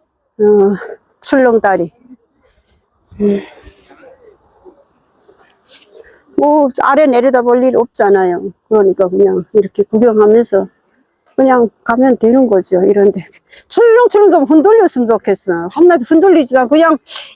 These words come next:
약간, 약간 그냥 그럽니다. 왔다 갔다 출렁출렁 해야 되는데. 아,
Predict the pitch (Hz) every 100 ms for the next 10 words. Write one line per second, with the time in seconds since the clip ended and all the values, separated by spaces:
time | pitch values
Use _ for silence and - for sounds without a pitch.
0 | - - - 392 381 330 247 226 220 -
1 | 294 269 233 220 202 196 _ _ _ 226
2 | 214 196 170 185 _ _ _ _ _ _
3 | - - 262 - - 370 349 320 - 359
4 | 359 339 339 285 254 262 240 202 196 190
5 | - _ _ _ _ _ _ _ _ _
6 | _ _ _ 240 294 320 311 269